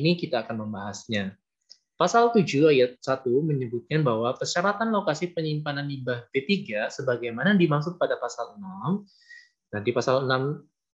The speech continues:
tadi kita telah, eh, telah pelajari bahwa <clears throat> penyimpanan limbah B tiga itu memiliki persyaratan, salah satunya adalah lokasi, lokasi penyimpanan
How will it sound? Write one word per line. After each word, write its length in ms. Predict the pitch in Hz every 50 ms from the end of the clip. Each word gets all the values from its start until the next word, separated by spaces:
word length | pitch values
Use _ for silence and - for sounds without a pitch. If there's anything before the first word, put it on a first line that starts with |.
| _ _
tadi 480 | - 147 147 127 120 127 175 196 202
kita 400 | - 170 151 151 139 139 - -
telah, 320 | - 147 139 135 143 - - _ _ -
eh, 320 | 156 139 139 135 131 127
telah 320 | - - 156 147 135 143 -
pelajari 480 | - 151 131 120 120 127 143 180 196
bahwa 560 | 156 139 123 110 - - 120 107 104 117 170 208 202 - - _
<clears throat> 320 | - - 78 - 101 - _ _ _ _ _ _ _ _ _ _ _ _ _ _ _ _ _ _ _ _ _ _ _ _ _ _ _ _ _ - -
penyimpanan 480 | 160 165 165 170 185 180 190 202 202
limbah 240 | 196 190 175 156 156
B 160 | 156 143 147
tiga 240 | 143 147 147 131 131
itu 320 | 120 113 107 - - 139 156
memiliki 560 | 165 156 151 147 143 139 131 127 127 - 151
persyaratan, 720 | 151 143 - 135 120 117 - - 156 175 175 170 165 -
salah 240 | - - 131 120 117
satunya 480 | - - 110 - 123 117 117 127 135 123
adalah 400 | 123 107 104 107 110 123 131 143
lokasi, 560 | 147 160 156 175 175 170 - 131 107 101 104
lokasi 400 | 104 101 - 120 - - 147 151
penyimpanan 640 | 139 123 120 113 113 113 113 110 117 120 120 120